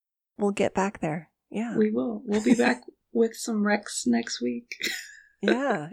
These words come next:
Speaker 1: In fact, in fact, that's, that's great. We, we actually do have some good recs for next week.
Speaker 2: Mm-hmm.
Speaker 1: We're talking about the third season of the reality competition, The Circle,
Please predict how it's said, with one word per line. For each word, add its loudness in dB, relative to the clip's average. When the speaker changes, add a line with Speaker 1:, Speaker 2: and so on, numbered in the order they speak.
Speaker 1:
In 8
fact, 8
in 2
fact, 4
that's, 0
that's 2
great. 4
We, 4
we 4
actually 8
do 8
have 4
some -2
good 2
recs 0
for -8
next -4
week. -6
Speaker 2:
Mm-hmm. -2
Speaker 1:
We're 0
talking 4
about 6
the -4
third 6
season 2
of 0
the -2
reality 2
competition, -6
The -6
Circle, 10